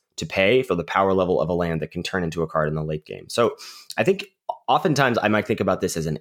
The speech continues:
eighteenth land, like a sort of a flex slot of like, well, it's fine 'cause it's sort of, if I am flooding out and I draw it, I can crack it later. Um, but I would really think about it long and hard before including it in a deck, because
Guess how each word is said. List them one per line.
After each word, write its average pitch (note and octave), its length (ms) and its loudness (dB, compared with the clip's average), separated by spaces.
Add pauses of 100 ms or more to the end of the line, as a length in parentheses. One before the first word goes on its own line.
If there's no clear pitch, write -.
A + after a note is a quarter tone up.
eighteenth D3+ 460 -2
land, D3+ 280 2
like F2+ 140 -2
a F2 40 -6
sort D#2+ 180 -4
of D#2 80 -6
a D#2 40 -10
flex - 380 -2
slot C3 320 2
of F2 80 -6
like, E2 240 -2 (220)
well, G2+ 240 4
it's F#2 100 -4
fine F#2 560 2 (160)
'cause F2 400 0
it's - 160 -4
sort F2 140 0
of, D#2+ 160 -8 (500)
if - 140 -4
I F2+ 100 4
am C3 220 4
flooding A2 400 2
out A2+ 180 2
and F#2 100 -2
I F2 100 0
draw C3 320 4
it, G#2 120 0
I F2+ 60 -2
can D#2 400 -6
crack F2 320 -2
it D#2+ 100 0
later. G#2+ 400 0 (300)
Um, F2 440 0
but - 200 0
I G#2+ 100 4
would D3 180 2
really B2+ 200 4
think G2 180 -2
about F#2 300 2
it F2 140 0 (760)
long A2 460 4
and G2+ 100 2
hard G2 300 2
before F2+ 640 0
including F#2 400 0
it F2 100 -2
in E2+ 100 -4
a E2 60 -4
deck, F#2 360 0
because F#2+ 480 0